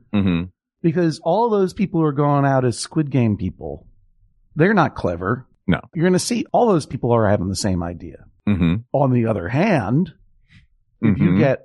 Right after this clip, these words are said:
Speaker 2: four hundred and thirty-five of your friends <laughs> to all wear the green jumpsuit and be the entire Squid Game contestant pool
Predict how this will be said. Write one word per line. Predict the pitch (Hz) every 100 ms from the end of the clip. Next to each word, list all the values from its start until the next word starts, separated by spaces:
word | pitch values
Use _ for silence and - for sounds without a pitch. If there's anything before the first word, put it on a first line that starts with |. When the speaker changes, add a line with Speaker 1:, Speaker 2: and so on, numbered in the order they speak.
| -
Speaker 2:
four | 160 160
hundred | 151 131
and | 120
thirty-five | 147 143 127 - 127 131 120 -
of | 113 113
your | 110
friends | - 147 202 113 127 - - _ -
<laughs> | 719 679 - 784 - - _ _ _ _ _ _
to | - 165 120
all | 156 156 180 170
wear | 151 151 156
the | 139 135
green | 117 143 143 139 135 131
jumpsuit | - 156 - - 131 123 -
and | 135
be | 123 139
the | 143
entire | 139 127 139 156
Squid | 139 - 151
Game | 131 135
contestant | 123 123 151 196 175 131
pool | 131 120 127 113